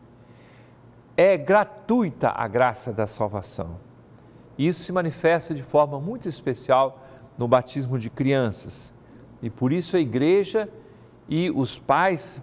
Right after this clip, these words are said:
privariam a criança da graça inestimável de se tornar filho de Deus, se não dessem o batismo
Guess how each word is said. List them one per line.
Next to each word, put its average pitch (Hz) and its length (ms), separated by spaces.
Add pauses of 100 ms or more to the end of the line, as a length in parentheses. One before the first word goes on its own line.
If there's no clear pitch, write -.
(120)
privariam 143 840
a 131 140
criança 143 580
da 135 140
graça 139 480
inestimável 156 1040 (420)
de 123 80
se 139 160
tornar 131 520
filho 123 260
de 135 140
Deus, 196 440 (440)
se - 200
não 185 440 (280)
dessem 135 460
o 123 60
batismo 139 720